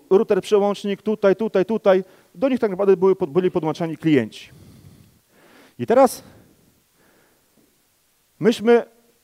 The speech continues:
tym projektem, jak mówiłem, kilkoma przetargami, ja bym chciał się skupić tylko na jednym przetargu konkretnym, bo to jeden przetarg dotyczył de facto modyfikacji tego.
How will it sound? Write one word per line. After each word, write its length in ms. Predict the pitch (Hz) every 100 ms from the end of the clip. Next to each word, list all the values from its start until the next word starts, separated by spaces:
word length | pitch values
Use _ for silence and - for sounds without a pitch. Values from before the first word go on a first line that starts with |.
| _
tym 160 | 190 180
projektem, 680 | 170 185 214 - 127 139 139 -
jak 160 | 143
mówiłem, 340 | 151 156 180 147
kilkoma 280 | 151 196 185
przetargami, 560 | - 170 156 143 131
ja 100 | 156
bym 100 | 165
chciał 160 | 160 151
się 80 | 147
skupić 240 | 185 160
tylko 160 | 160 156
na 100 | 143
jednym 260 | 190 156
przetargu 400 | 127 151 143 143
konkretnym, 440 | - 135 175 156 143
bo 140 | 139
to 160 | - 156
jeden 260 | 139 175 226
przetarg 240 | 170 156
dotyczył 460 | 127 135 175 165 151 _ - _
de 100 | 143
facto 280 | 143 175 170
modyfikacji 600 | 156 147 165 - 170 -
tego. 460 | 147 127 113 127